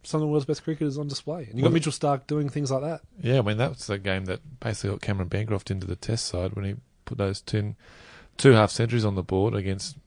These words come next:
Speaker 2: Smith, Warner, Hazlewood, Lyon, the, the Australian Test pace attack, which is, and, and Nathan Lyon. So, um, very impressive. But, yeah, those, those first couple of rounds are always exciting. And then to see Mitchell Starc do that,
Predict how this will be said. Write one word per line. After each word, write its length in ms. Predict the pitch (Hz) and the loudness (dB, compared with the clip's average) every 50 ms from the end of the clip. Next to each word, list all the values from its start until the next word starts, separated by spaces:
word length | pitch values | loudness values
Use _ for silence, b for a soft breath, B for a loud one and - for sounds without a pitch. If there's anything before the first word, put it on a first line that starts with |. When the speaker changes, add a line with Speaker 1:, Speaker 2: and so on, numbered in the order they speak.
| _ _ - | _ _ -14
Speaker 2:
Smith, 440 | - - - 101 104 101 - - | -10 -4 -2 0 0 -2 -2 -4
Warner, 380 | 95 98 98 101 101 98 95 92 | -2 0 0 2 2 2 0 0
Hazlewood, 380 | 90 92 98 98 101 101 98 95 | 2 2 2 2 2 2 0 0
Lyon, 480 | 95 95 98 101 107 107 104 104 98 | 0 0 0 0 0 -2 -4 -4 -6
the, 160 | 95 92 - - | -6 -6 -6 -4
the 100 | - 107 98 | -2 0 0
Australian 380 | - - - 110 101 98 95 | 0 2 0 2 2 2 0
Test 260 | - - 98 - - | 0 -2 -2 -2 0
pace 180 | - 98 95 - | 0 0 0 0
attack, 380 | - - - 95 90 104 - - | -2 -2 -2 -2 -2 -2 -4 -4
which 200 | - 110 - - | -6 -4 -4 -2
is, 140 | - - - | -4 -4 -2
and, 300 | - 98 95 90 92 101 - _ - | -2 -2 -2 -2 -6 -12 -16 _ -4
and 180 | - 101 95 95 | 0 0 2 4
Nathan 280 | 98 101 - - 95 | 4 2 2 2 0
Lyon. 240 | 95 104 120 117 107 | 2 2 2 2 0
So, 200 | - - 90 87 - B B B B B B B B B B B | -2 -4 -4 -4 -6 B B B B B B B B B B B
um, 320 | 110 104 104 104 98 95 | 2 4 4 4 4 2
very 260 | 90 104 110 110 104 95 | 2 2 2 2 2 0
impressive. 460 | 90 82 - 104 98 - - 92 82 | -2 -2 0 0 0 0 -4 -4 0
But, 160 | 101 92 - - _ _ _ _ _ - - _ _ | 0 -2 -2 -2 _ _ _ _ _ -20 -20 _ _
yeah, 200 | - - 98 92 | -2 0 0 0
those, 340 | 92 - 98 107 107 101 104 - - - - - - - - - | 2 2 2 2 2 2 -2 -8 -18 -20 -20 -20 -20 -20 -18 -10
those 340 | 135 - 104 95 95 90 - | -6 -2 0 0 0 0 -2
first 320 | - - - 101 98 95 - | -6 -4 0 0 0 0 0
couple 180 | - 90 95 92 | -2 -2 -2 0
of 60 | 90 | 0
rounds 440 | 95 95 92 87 90 98 113 104 104 | 0 0 -2 -2 -2 -4 -4 -4 -2
are 180 | 95 90 90 | -2 0 0
always 460 | 92 92 90 87 87 90 - - - | 0 0 -2 -2 -4 -4 -6 -8 -10
exciting. 600 | - - - - - 101 98 98 92 92 95 98 | -10 -10 -10 -6 -2 0 0 0 -2 -2 -4 -4
And 160 | 95 95 95 95 | -4 -4 -2 -2
then 260 | 92 92 98 104 - b b b b b b b b | -2 -2 -2 -6 -10 b b b b b b b b
to 80 | - | 0
see 100 | 117 151 | 4 4
Mitchell 220 | 156 139 - - 92 | 4 4 4 2 0
Starc 260 | - - 101 101 - | 0 0 0 0 0
do 80 | - 92 | -2 -4
that, 240 | 95 92 90 95 | -4 -4 -4 -6